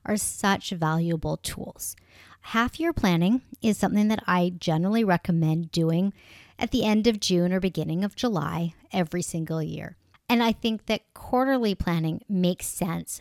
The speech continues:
for both your New Year's and your spring quarters.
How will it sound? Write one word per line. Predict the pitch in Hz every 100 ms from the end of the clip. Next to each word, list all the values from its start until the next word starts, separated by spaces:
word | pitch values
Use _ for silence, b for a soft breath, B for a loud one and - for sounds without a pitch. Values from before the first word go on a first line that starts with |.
| - -
for | 202
both | 165 - 170 165 -
your | 180 165
New | 160 180 190
Year's | 214 240 262 285 - - B B B
and | 196 185 175
your | 175
spring | 170 - 165 156
quarters. | - - - - -